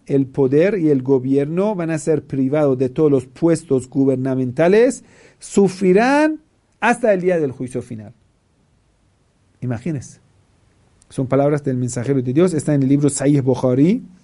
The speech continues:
tomo dos, página doscientos siete. Dice, "Satalguna ath-, eh, athratan min ba'di,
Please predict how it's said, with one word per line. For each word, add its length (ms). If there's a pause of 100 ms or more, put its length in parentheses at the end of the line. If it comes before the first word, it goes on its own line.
(340)
tomo 260
dos, 220
página 380
doscientos 500
siete. 460 (580)
Dice, 180
"Satalguna 760
ath-, 300
eh, 260
athratan 500
min 200
ba'di, 400